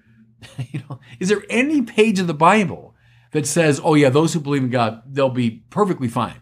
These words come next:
Nothing bad will ever happen to them"? Gosh, on the contrary. It's not the either or of, "Oh, okay, you believe in God, uh, or, or you have struggles." No,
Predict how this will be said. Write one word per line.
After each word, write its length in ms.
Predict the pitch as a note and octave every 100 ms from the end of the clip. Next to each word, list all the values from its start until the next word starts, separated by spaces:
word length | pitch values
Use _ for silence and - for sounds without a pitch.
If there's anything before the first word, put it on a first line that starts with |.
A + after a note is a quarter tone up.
| _
Nothing 640 | G#2+ G#2 D3 F#3+ F#3 E3 B2
bad 220 | C3 C3
will 100 | B2
ever 160 | A#2
happen 300 | A2+ B2+ A#2+
to 80 | F#2+
them"? 160 | - _ _ _ _ _ _ _ _ _ _ _
Gosh, 240 | F#3 E3+
on 100 | A#2
the 60 | A2+
contrary. 500 | - E3 F3+ - - _ _ _ _ _ _ _ _ _ _ _ _ _ _ _ _ _ _ _ _ _ _ _ _ _ _ _ _ _ _ _ _
It's 160 | D#3+ F#3+
not 180 | G#3+ A#3
the 160 | G#3
either 340 | E3+ F3 E3 D#3+
or 400 | E3+ E3 D3+ B2+
of, 200 | G#2 -
"Oh, 120 | A2+
okay, 180 | - -
you 100 | G2
believe 220 | A2+ D#3+
in 80 | D3
God, 420 | A#2+ A#2 B2+ C#3+ _ _ _ _ _ _ _ -
uh, 380 | G2+ F#2+ F2+ F2
or, 220 | C#3+ C3+ -
or 280 | D3 C#3+ C#3+
you 180 | B2+
have 400 | A#2+ A#2+ A2 G#2 -
struggles." 680 | - C#3+ B2+ F2 - - -
No, 600 | D3 G3 D3+ A2+ A#2